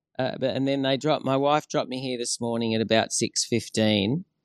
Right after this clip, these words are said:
And, and usually my favourite times of the day are first thing in the morning for the first hour or two. Um, and then I just get a steady stream of visitors all day.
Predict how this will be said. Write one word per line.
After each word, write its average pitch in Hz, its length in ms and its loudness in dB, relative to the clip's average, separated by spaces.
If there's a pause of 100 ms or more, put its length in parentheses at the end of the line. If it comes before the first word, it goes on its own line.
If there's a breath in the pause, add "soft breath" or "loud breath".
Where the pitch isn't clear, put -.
(340)
And, 135 300 4
and 139 240 6
usually 170 460 6
my 131 160 8
favourite 139 640 4
times 120 420 0
of 107 100 -4
the 107 80 -6
day 113 600 2 (420)
are 113 220 6
first 143 500 2
thing 123 140 0
in 117 100 0
the 113 80 2
morning 110 560 2
for 127 140 0
the 117 100 0
first - 600 4
hour 117 320 6
or 117 80 0
two. 113 500 2 (640)
Um, 107 460 2 (120)
and 123 240 4
then 131 420 6 (680)
I 127 80 8
just 247 240 4
get 175 140 6
a 127 80 4
steady 139 400 2
stream 131 380 2
of 104 120 -2
visitors 180 500 2
all 110 220 2
day. 104 440 0